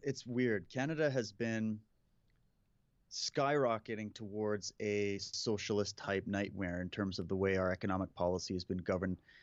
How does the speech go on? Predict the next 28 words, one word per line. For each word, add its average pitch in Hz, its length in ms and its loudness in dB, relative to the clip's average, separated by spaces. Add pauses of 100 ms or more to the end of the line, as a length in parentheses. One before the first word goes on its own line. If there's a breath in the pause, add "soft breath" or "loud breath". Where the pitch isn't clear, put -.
(180 soft breath)
And 92 440 0 (540)
we, 101 540 2
for 113 140 -2
some 143 340 2
reason, 110 460 2
voted 107 360 0 (400)
Justin 107 360 0
Trudeau 104 320 -2
back 101 300 -2
in, 98 280 -2 (180)
uh, 92 160 0
recently. 90 600 -4 (420 soft breath)
Uh, 90 320 0
it 98 60 0
was 101 120 -2
actually 104 380 -2
just 92 240 -8 (240)
Ontario 98 600 0
that 87 180 -6
swayed 98 320 -4
the 95 60 -12
final 92 320 -2
vote 95 220 0
in 90 80 -4
the 95 140 -2
end. 95 260 0
But 95 200 2
anyways, 101 420 0